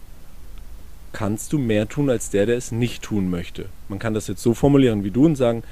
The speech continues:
derjenige, der es nicht tut, wird bestraft, oder du kannst eben sagen, derjenige, der es tut oder diejenige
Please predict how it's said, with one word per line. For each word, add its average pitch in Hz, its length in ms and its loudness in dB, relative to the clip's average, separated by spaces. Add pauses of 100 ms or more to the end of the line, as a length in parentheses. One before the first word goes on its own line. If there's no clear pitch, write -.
(160)
derjenige, 113 380 4
der 110 100 8
es - 80 0
nicht 120 180 -2
tut, 107 200 -4
wird 101 140 -2
bestraft, 107 600 0
oder 156 120 0
du 160 60 -2
kannst 165 260 -2
eben 165 140 2
sagen, 160 200 2
derjenige, 143 380 0
der 107 220 0
es 139 140 -4
tut 190 320 -2
oder 104 120 0
diejenige 139 600 0